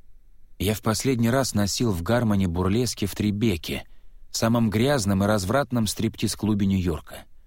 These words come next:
Скорее всего, в районе паха до сих пор сохранились запах духов и блёстки.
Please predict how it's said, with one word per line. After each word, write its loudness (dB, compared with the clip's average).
Скорее -2
всего, 0
в -2
районе 0
паха -2
до -2
сих -6
пор -2
сохранились -2
запах -4
духов -4
и 0
блёстки. -6